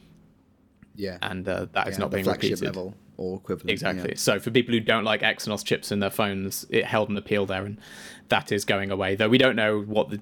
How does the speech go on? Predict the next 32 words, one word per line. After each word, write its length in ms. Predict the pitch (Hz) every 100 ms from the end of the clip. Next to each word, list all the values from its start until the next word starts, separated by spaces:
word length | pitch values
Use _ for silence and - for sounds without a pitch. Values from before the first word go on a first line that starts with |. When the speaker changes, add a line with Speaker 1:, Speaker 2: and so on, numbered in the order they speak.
| -
Speaker 2:
the 120 | 101
split 400 | - - 110 -
of 80 | 104
Exynos 380 | - - 101
Snapdragon 400 | - - - 98
will 80 | 95
be. 220 | 98 95 - - - - -
Um, 480 | 104 98 98 101 98 - - - - - _ - -
otherwise, 580 | 135 135 127 120 113
yeah, 140 | - 120
I 20 |
think 120 | 127 147
the 60 |
other 140 | 135 135
thing 180 | 127
is 100 | 117
the 80 | -
camera 360 | - 120 117 113
setup 420 | - 98 101 98
looks 220 | 101 -
like 140 | 107 -
it's 140 | -
gonna 200 | 107 98
get, 420 | 98 98 - - - -
um, 280 | 104 101 -
a 80 | -
pretty 260 | - 113
decent 440 | 107 107 - 98 -
jump. 280 | 107 101 - - - - - - -
We 400 | 117 110 110 -
are 320 | 120 110 110 110
getting 340 | 120 113 -